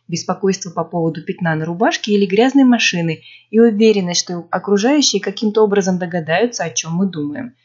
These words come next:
Все это способно здорово испортить настроение, хотя в действительности почти никто не замечает, что что-то не так.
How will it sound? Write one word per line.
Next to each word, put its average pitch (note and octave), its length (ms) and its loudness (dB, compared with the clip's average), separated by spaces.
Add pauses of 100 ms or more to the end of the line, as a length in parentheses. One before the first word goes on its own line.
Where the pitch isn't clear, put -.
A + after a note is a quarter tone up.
(180)
Все - 160 0
это B3+ 160 2
способно B3 480 0
здорово A#3+ 380 4
испортить A#3 440 -4
настроение, A#3+ 680 2
хотя E3 320 -4
в D#3 40 -8
действительности E3+ 760 0
почти - 340 -6
никто E3 300 -10
не D#3+ 140 -4
замечает, D3+ 540 -6
что F#3+ 200 -6
что-то C#3+ 280 -14
не E3 120 -8
так. G3 320 -8